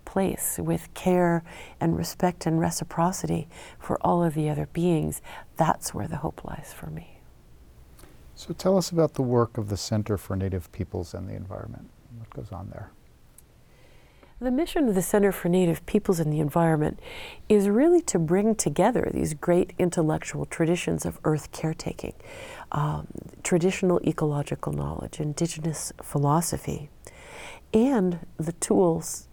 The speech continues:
Speaker 1: of Western science. Note I said the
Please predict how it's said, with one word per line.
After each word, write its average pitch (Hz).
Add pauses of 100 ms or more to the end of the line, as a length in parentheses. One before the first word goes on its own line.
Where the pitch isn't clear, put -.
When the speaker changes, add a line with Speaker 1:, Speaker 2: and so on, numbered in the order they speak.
(200)
Speaker 1:
of 175
Western 156
science. - (800)
Note 185
I 180
said 165
the -